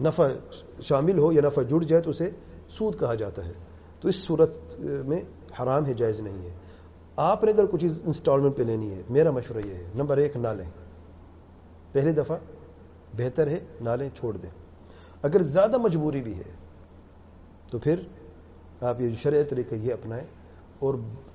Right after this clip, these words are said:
بہترین طریقے سے، اچھے طریقے سے سمجھنے کے بعد، جاننے کے بعد، ان کے پاس ہیلے بہت ہیں۔ جو بزنس مین جو بینک کے تھرو یہ کام ہو رہا ہے، اور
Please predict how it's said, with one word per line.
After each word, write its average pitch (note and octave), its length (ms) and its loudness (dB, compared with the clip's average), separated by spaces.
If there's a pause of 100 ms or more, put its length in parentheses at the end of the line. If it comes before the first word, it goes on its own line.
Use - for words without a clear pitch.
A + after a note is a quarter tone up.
(340)
بہترین D3 480 2
طریقے D3 400 2
سے، - 220 -6
اچھے - 240 -2
طریقے E3 300 -2
سے D#3 120 -6
سمجھنے G3+ 420 -2
کے E3 120 -2
بعد، D#3+ 120 4 (100)
جاننے E3 280 2
کے B2+ 120 -6
بعد، G2+ 140 -6 (1040)
ان C#3 80 -2
کے D3 100 2
پاس D3+ 300 2
ہیلے F3+ 200 8
بہت F3+ 260 6
ہیں۔ B2 100 -6 (1500)
جو B2 200 -4
بزنس C#3 320 -2
مین C#3+ 140 2
جو C3+ 100 -2
بینک C3 220 -4
کے D3 80 -4 (280)
تھرو C#3+ 180 -2
یہ C3+ 220 -2
کام C#3 220 -2
ہو C3 140 -2
رہا C3+ 60 0
ہے، C#3 80 0 (1160)
اور C3+ 200 0